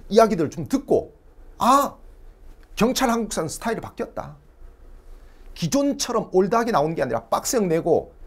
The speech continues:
아주 왕짜증 지저분하게 내는 게 아니라 나름 깔끔하게 내고, 뭐 국가직, 지방직까지는 아니지만 좀 서울시하고 좀 비슷하게 내는 거 아니냐. 그래서 제가,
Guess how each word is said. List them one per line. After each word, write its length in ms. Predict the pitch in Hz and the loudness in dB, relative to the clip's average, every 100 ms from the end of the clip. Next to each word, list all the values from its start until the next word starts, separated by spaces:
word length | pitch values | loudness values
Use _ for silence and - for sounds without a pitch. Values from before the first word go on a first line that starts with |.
| - - | -20 -14
아주 360 | - 233 240 - - - | -8 -2 -2 -4 -14 -6
왕짜증 600 | - 170 247 - 226 202 | 0 0 2 2 2 0
지저분하게 560 | - 151 233 233 214 170 | -4 -2 0 2 0 0
내는 200 | 147 165 | -2 -2
게 100 | 151 | -4
아니라 400 | 95 101 - - - - - | -4 -4 -6 -8 -18 -20 -6
나름 360 | - 196 240 - | 2 4 2 0
깔끔하게 500 | 226 226 254 254 185 | 0 2 0 0 0
내고, 340 | 202 180 - - - - - - - | 0 -2 -6 -12 -20 -20 -20 -20 -8
뭐 280 | - 240 - | 2 2 2
국가직, 440 | - - 269 262 - - - - | -10 2 2 2 -10 -20 -20 -6
지방직까지는 760 | 170 226 240 - - 233 226 190 | 0 2 0 -4 0 0 4 2
아니지만 380 | 180 190 208 | 2 -2 -4
좀 120 | 208 - | -4 -8
서울시하고 560 | - 269 311 285 202 | -6 -2 -2 -2 -2
좀 120 | 220 208 | -4 -6
비슷하게 440 | 170 - 247 226 | -6 -8 -6 -2
내는 180 | 190 214 | -2 -2
거 60 | |
아니냐. 340 | - 131 185 165 - - - - - - - - - - | -6 -6 -10 -12 -16 -20 -20 -20 -20 -20 -20 -20 -20 -6
그래서 200 | 320 - | -4 0
제가, 360 | 262 247 202 | 2 6 4